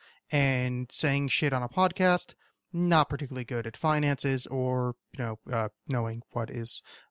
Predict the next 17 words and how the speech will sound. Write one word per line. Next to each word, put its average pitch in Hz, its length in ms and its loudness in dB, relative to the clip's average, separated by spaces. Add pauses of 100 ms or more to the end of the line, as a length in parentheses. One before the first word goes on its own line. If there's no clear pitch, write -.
(180)
it's - 260 -4
like 117 160 -2
to 147 100 -12
be 123 240 -4
an 131 220 -2
adult. 143 320 -2 (420)
Yay! 247 540 4 (720)
On 165 100 4
that 226 140 4
note, 170 240 0
please 196 240 -4
go 175 160 4
to 139 500 0
facebook 196 320 -2
dot 139 160 0
com 180 240 2
slash 151 240 -4